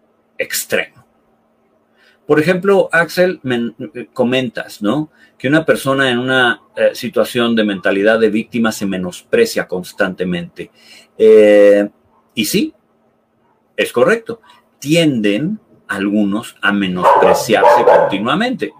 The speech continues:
Dixie les manda a saludar. Tienden a menospreciarse continuamente porque puede ser una ex-, una estrategia de, eh, llamar la atención.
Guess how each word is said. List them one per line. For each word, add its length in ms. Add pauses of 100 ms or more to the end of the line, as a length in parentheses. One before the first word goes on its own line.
(1160)
Dixie 280
les 140
manda 220
a 40
saludar. 440 (760)
Tienden 340
a 60
menospreciarse 1300
continuamente 920 (800)
porque 260
puede 360
ser 340
una 240
ex-, 320
una 200
estrategia 840 (1000)
de, 520 (360)
eh, 440 (180)
llamar 280
la 80
atención. 520